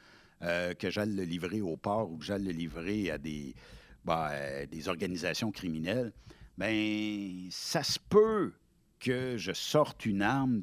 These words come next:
puis que je sois très convaincant à dire à l'agent de contrôle routier d'embarquer dans son véhicule. C'est sûr qu'il peut faire appel aux forces de l'ordre, mais il y a aussi le fait qu'un policier est peut-être pas toujours à deux kilomètres d'un agent de contrôle routier Québec.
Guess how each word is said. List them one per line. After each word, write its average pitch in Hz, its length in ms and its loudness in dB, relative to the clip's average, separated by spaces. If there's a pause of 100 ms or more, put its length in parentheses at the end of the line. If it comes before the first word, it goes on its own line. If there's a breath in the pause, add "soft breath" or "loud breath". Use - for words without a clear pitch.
(120)
puis 90 140 -8
que 98 160 -2
je - 80 -2
sois 104 220 2
très - 280 0
convaincant 131 800 2
à 101 80 0
dire 113 460 -2 (400 soft breath)
à 87 140 -4
l'agent 92 320 0
de 113 60 -6
contrôle 104 440 0
routier 85 340 -2
d'embarquer 82 400 -2
dans 87 160 -2
son 90 200 -4
véhicule. 80 380 -4 (220)
C'est 165 180 -2
sûr 101 320 -2
qu'il - 120 -14
peut 90 100 -6
faire 101 340 0
appel 107 440 2
aux 78 60 -4
forces 90 260 -2
de 90 80 -2
l'ordre, 95 320 0 (520 soft breath)
mais 90 180 2
il 95 60 2
y 101 40 2
a 104 60 2
aussi 107 300 0
le 131 60 -2
fait 143 300 2
qu'un 98 340 0 (460)
policier 131 500 2
est - 40 0
peut-être - 240 0
pas 117 180 2
toujours 113 420 0
à 85 80 0
deux 110 180 0
kilomètres 101 600 0
d'un 82 300 -2
agent 82 400 -2
de 82 100 -2
contrôle 98 460 0
routier 95 320 -6
Québec. - 340 -8